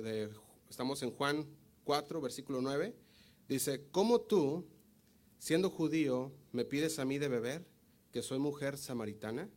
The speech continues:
Dice, "Porque judíos y samaritanos no se tratan entre sí." Eso lo agrega aquí Juan, ¿verdad? Le dice, le preguntó esto porque no se llevaban entre sí. Entonces la respuesta de Jesús a esta mujer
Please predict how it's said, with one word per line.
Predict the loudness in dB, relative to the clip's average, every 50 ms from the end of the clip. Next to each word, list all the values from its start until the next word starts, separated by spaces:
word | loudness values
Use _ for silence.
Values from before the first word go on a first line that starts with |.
| -20 _ _ _ _ _ _ -20 -20 _ _ _ _ _
Dice, | -4 -2 -2 0
"Porque | -2 -2 -4 -4 -6
judíos | -4 -2 -2 0 2 2 2 0 0 -2
y |
samaritanos | -4 -2 0 0 0 -2 -4 -4 -2 -2 0 0 0
no | 0 -2
se | -4 -6 -8
tratan | -8 -6 -6 -6 -4 -4 -4 -2 -2
entre | -2 -4 -6 -8
sí." | -6 -6 -6 -4 -2
Eso | -2 -4 -4 -4 -4
lo | -4 -4
agrega | -4 -4 -4 -4 -4 -4
aquí | -6 -6 -6 -6 -6 -6 -6 -10 -16 -20 -20 -20 -20 _ _ _ -8
Juan, | -2 0 0 0 0 -2 -4 -8 -14 -20 -20 _
¿verdad? | -10 -8 -6 -4 -4 -2
Le | -2 -2
dice, | -4 -4 -6 -6 -8 -8 -8 -10 -14 -20 -20 -20 -20 -20 -14
le | -8 -8 -8
preguntó | -8 -6 -8 -6 -6 -6 -4 -2 -2 0 0
esto | 0 -2 -4 -4 -6 -6 -6 -4
porque | -4 -4 -4 -4 -6 -6 -6
no | -6 -6 -6
se | -4 -2 -2
llevaban | -2 -2 -4 -6 -4 -4
entre | -4 -6 -6 -8 -8
sí. | -6 -4 -4 -6 -6 -8 -14 -20 -20 -20 -20 -20 -20 -20
Entonces | _ 2 4 6
la | 6 6
respuesta | 4 2 2 0 0 2 4 4
de | 2 4
Jesús | 2 0 0 2 4 4 4 4 2
a | 0
esta | -2 0 -2
mujer | 0 0 0 -2 0 -2 0 0 0 -2 -6 -10